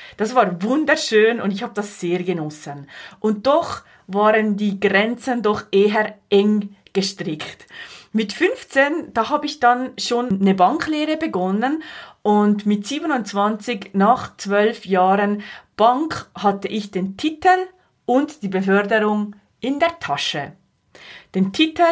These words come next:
als Betriebswirtschafterin, weil ich mich berufsbegleitet noch weitergebildet habe,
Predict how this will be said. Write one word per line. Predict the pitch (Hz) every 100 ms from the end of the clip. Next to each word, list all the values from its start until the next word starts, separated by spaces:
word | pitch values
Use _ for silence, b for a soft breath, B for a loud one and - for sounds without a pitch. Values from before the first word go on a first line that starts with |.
| 339 -
als | 196 196
Betriebswirtschafterin, | 196 196 254 - 320 311 262 269 - 269 208 269 392 -
weil | 185 196
ich | 214
mich | 240
berufsbegleitet | - 202 233 - - 226 196 180 180 185 185 196
noch | 196 185
weitergebildet | 175 208 262 254 - 277 262 262 285 -
habe, | 175 180 175 254